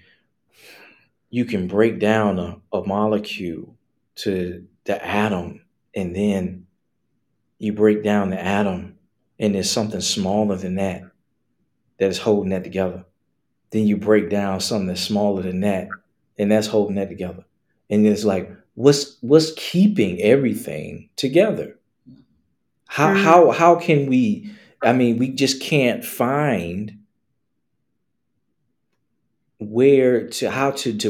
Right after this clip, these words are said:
Speaker 1: break up this thing, this atom, this quark. You know why you can't find it? It's right here.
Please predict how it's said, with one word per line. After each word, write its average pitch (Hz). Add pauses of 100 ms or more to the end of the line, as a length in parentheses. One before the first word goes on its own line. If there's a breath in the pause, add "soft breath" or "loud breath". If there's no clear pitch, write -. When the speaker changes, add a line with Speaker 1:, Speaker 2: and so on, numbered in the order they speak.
Speaker 1:
break 117
up - (1500)
this 101
thing, - (1040)
this -
atom, 120
this 104
quark. - (1700)
You 95
know 87
why 87
you 90
can't 110
find 82
it? - (3000)
It's 113
right 127
here. 175